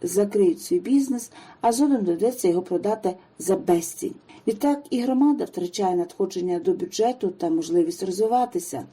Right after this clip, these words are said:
А влада, в свою чергу, поки лише може пообіцяти після закінчення активних бойових дій компенсувати втрати, а в подальшому відновлювати пошкоджене майно.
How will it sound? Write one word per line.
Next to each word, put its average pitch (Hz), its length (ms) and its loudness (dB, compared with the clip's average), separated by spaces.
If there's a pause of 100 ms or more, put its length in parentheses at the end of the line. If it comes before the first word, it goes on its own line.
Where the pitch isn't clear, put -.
(240)
А - 100 -2
влада, 285 320 2
в 277 80 0
свою 269 260 2
чергу, 254 400 -2
поки 285 320 0
лише 208 280 0
може 202 260 0
пообіцяти 185 840 -2 (180)
після 202 300 0
закінчення 185 680 0
активних 170 480 0
бойових 180 380 4
дій 285 280 2 (280)
компенсувати 202 960 0 (120)
втрати, 262 600 0 (240)
а - 120 0
в 170 100 -4
подальшому 254 720 2
відновлювати 226 760 0
пошкоджене 175 600 0
майно. 170 380 4